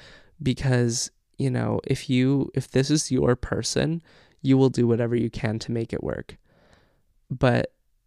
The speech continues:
it's totally okay if maybe you wanna take a break. It doesn't mean that you will never see this person again and, you know, it's over. Like,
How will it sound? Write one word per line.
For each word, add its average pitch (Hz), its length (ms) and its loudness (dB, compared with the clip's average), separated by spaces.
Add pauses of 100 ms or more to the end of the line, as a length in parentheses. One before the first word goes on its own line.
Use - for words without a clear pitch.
(240)
it's - 240 -2
totally 143 540 2
okay 127 640 0
if - 180 -4
maybe 123 280 2
you 120 100 6
wanna 117 280 4
take - 260 -2
a 110 60 -2
break. 110 440 -2
It 127 140 -2
doesn't 123 320 0
mean 127 280 0
that 110 220 0 (360)
you 143 100 2
will 127 140 4
never 131 420 4
see 131 240 2
this 123 180 2
person 127 340 0
again 120 300 2
and, 117 160 -2 (300)
you 135 100 -2
know, 120 420 0
it's - 220 -4 (140)
over. 131 340 6
Like, 117 280 0